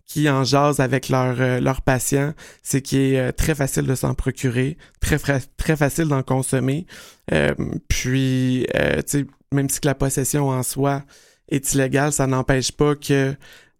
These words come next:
vingt-six à cinquante pour cent des gens, selon des études menées, euh, par des universités nord-américaines, vingt-six à cinquante pour cent des gays en con-, en ont moins consommé une fois.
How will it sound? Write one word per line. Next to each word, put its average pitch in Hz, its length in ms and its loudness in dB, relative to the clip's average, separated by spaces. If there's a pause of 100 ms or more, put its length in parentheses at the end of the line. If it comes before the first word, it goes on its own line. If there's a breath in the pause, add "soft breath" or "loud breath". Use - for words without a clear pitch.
(100)
vingt-six 147 760 0
à 135 120 2
cinquante 139 460 -2
pour 127 200 -2
cent 143 200 0
des 131 160 2
gens, 135 180 0
selon 131 300 -2
des 127 240 0
études 139 300 -2
menées, 135 560 0
euh, 127 160 -2 (420 loud breath)
par 131 140 2
des 131 200 2
universités 131 640 0
nord-américaines, 135 1000 0 (680 loud breath)
vingt-six 143 440 0
à 135 60 0
cinquante 135 300 0
pour - 160 -8
cent 147 140 -4
des 123 160 -2
gays 127 160 -2
en 127 140 -6
con-, 117 240 -10
en 120 160 -4
ont 131 80 0
moins 139 220 0
consommé 127 460 -4
une 117 140 -6
fois. - 300 -6